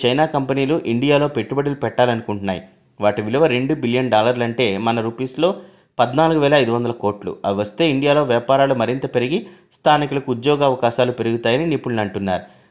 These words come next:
అంతేకాదు అమెరికా, జపాన్, హాంకాంగ్ నుంచి కూడా చాలా కంపెనీలు పెట్టుబడులు పెట్టేందుకు సిద్ధమవుతున్నాయి. దీనిపై కేంద్రం ఇంకా గ్రీన్ సిగ్నల్ ఇవ్వలేదు. తయారీ రంగంలో ఈ పెట్టుబడులు వచ్చే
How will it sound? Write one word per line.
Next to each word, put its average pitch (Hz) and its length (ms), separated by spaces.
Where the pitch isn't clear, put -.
అంతేకాదు 165 480
అమెరికా, 151 440
జపాన్, 139 420
హాంకాంగ్ 131 460
నుంచి 127 200
కూడా 139 260
చాలా 123 180
కంపెనీలు 117 600
పెట్టుబడులు 156 400
పెట్టేందుకు 131 460
సిద్ధమవుతున్నాయి. 107 720
దీనిపై 160 300
కేంద్రం 135 440
ఇంకా 127 180
గ్రీన్ 120 320
సిగ్నల్ 131 380
ఇవ్వలేదు. 98 360
తయారీ 123 320
రంగంలో 135 400
ఈ 131 120
పెట్టుబడులు 139 500
వచ్చే 131 260